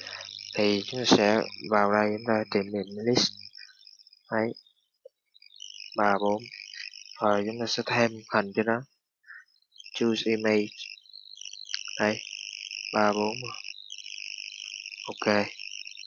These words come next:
À, cái thằng này chúng ta sẽ cho nó là gì? Màu là hai năm lăm. Ủa, hai năm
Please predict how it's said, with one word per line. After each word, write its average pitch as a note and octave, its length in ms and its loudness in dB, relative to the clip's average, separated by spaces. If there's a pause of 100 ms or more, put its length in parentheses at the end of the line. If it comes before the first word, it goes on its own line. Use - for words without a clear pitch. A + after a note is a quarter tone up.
(400)
À, G2+ 260 4
cái A2+ 120 4
thằng G#2 120 0
này G2 140 4
chúng G#2+ 140 0
ta A2 80 2
sẽ A2 200 2
cho A2 100 6
nó A2 280 6
là G#2 60 6
gì? G#2 200 4 (1300)
Màu G2 280 6
là G2 160 4
hai G#2+ 120 6
năm G#2 180 0
lăm. G#2 220 2 (500)
Ủa, G2+ 100 4
hai G#2 200 4
năm G#2 100 0